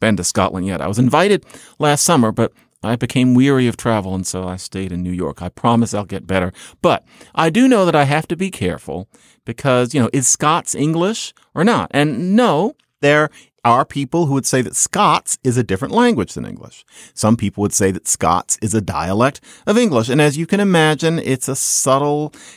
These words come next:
case where opinions may differ. Really, it's a matter of culture and politics, but we could try this, which is that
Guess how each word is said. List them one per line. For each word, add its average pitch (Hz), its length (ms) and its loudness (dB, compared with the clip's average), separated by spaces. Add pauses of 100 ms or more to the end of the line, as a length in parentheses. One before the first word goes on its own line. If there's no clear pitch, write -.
case 127 540 0
where 113 300 2
opinions 110 500 2
may 104 140 0
differ. 131 320 0
Really, 135 320 2
it's 117 140 -2
a 113 60 2
matter 98 260 0
of 85 160 -12
culture 180 640 0 (360)
and 98 220 0
politics, 151 540 0
but 214 200 -2
we 247 120 -4
could 240 180 -4 (220)
try 285 280 2
this, 92 320 -4 (280)
which 160 260 2
is 151 400 0 (260)
that 135 220 2